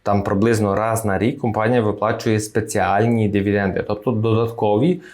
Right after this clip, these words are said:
додаткові просто виплати, е, своїм акціонерам. А третя компанія, досить таки популярна, хіба не одна з найпопулярніших, е, взагалі на фондовому ринку американському з рейтів.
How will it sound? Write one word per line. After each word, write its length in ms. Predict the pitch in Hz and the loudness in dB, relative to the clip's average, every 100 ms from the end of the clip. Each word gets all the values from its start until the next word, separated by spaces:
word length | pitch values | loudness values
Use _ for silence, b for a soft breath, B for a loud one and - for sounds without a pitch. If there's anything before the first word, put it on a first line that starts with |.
| B | B
додаткові 580 | - 107 104 - 127 131 | -2 0 -2 0 0 2
просто 920 | 131 120 113 - 110 110 107 104 101 90 - | 0 -2 -4 -2 0 0 0 0 0 -2 -4
виплати, 720 | 104 107 113 120 101 113 110 110 B B - | -2 0 0 0 0 0 0 -2 B B -2
е, 260 | 104 101 98 | 2 2 2
своїм 360 | - 113 110 | 0 2 2
акціонерам. 720 | 101 98 110 104 98 92 82 - - | 0 -2 -2 0 0 -2 -4 -8 -4
А 260 | 147 135 | 0 0
третя 360 | 151 147 143 120 | 0 -2 -2 -2
компанія, 640 | - 98 104 131 135 127 | -2 -2 0 0 2 0
досить 260 | 113 113 113 | 0 0 -4
таки 160 | - 92 | -6 -4
популярна, 600 | 98 - 98 107 120 117 | -4 0 2 2 0 0
хіба 240 | 104 104 | -2 -2
не 160 | 101 98 B B B | -2 -4 B B B
одна 260 | 101 113 110 | -2 0 2
з 40 | |
найпопулярніших, 1160 | 107 101 98 101 104 110 107 101 107 98 - - | 2 0 0 2 2 2 0 -2 0 -2 -2 -2
е, 220 | 95 95 | 0 0
взагалі 380 | 95 98 98 104 | -2 -2 0 2
на 160 | 101 95 | 2 0
фондовому 560 | - 101 101 95 92 | 0 0 2 0 0
ринку 340 | 98 104 101 - | 0 0 -2 -2
американському 1000 | 98 101 98 110 113 113 - 101 98 92 | -2 0 0 0 0 -2 -4 -2 0 0
з 400 | 92 92 71 92 | 0 0 0 -2
рейтів. 600 | 101 98 98 123 143 | 0 0 0 -2 -2